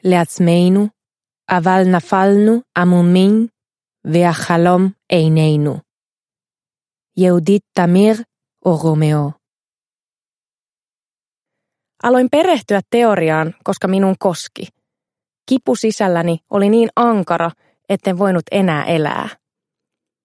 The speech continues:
Aloin perehtyä epätoivoisesti, haluten ymmärtää, saada käsityksen, mitä minussa ja minun ympärilläni tapahtui. Mikä tärkeintä, halusin kivun lakkaavan.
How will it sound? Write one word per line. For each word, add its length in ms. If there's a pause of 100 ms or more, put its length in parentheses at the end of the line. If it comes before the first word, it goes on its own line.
(140)
Aloin 280
perehtyä 640
epätoivoisesti, 1120 (180)
haluten 480
ymmärtää, 720 (600)
saada 280 (120)
käsityksen, 720 (420)
mitä 240
minussa 560 (180)
ja 80
minun 260
ympärilläni 680
tapahtui. 580 (840)
Mikä 220
tärkeintä, 640 (380)
halusin 420
kivun 380
lakkaavan. 640